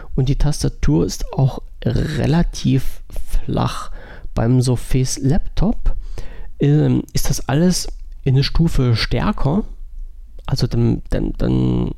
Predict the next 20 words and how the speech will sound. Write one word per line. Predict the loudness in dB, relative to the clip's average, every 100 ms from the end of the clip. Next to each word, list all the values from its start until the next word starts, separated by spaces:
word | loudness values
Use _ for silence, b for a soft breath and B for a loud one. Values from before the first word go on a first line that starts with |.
| -10 -12 -12 -12 -14 -16 -14 -10
ich | -4 0
will |
jetzt | 0 0
nicht | 0
sagen, | 0 2
man | 0
braucht | 0 -2 0
halt | -2 0
mehr | 0 2 0
Kraft, | -2 0 0 0 0
um | 0
diese | 2 2 2 2
Tasten | 0 0 -4
zu | -4
drücken. | 0 0 2 2
Das | 2 0
ist, | -2 -2
das | -2 -2
ist | 0
wirklich, | 0 0 -2